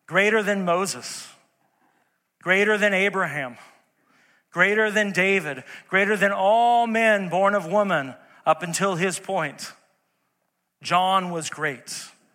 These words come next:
John earned the title, John the Great. <laughs> He didn't take the title, but he earned it. John was great because he lived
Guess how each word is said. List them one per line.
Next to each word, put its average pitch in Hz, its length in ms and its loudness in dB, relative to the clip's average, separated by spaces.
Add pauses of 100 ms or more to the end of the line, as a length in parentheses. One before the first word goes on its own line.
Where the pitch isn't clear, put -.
(560)
John 196 440 2
earned 190 400 0
the 151 140 -10
title, 131 560 -2
John 156 340 0
the 143 100 -10
Great. 139 460 -8 (160)
<laughs> 185 60 -18 (1120)
He 147 60 -16
didn't 160 240 -8
take 170 260 -4
the 135 80 -16
title, 123 360 -10
but 127 140 -18
he 127 100 -12
earned 135 260 -10
it. - 180 -20 (2250)
John 185 440 2
was 156 180 -8
great 139 480 -8
because 147 300 -10
he 180 440 -10
lived 143 960 -8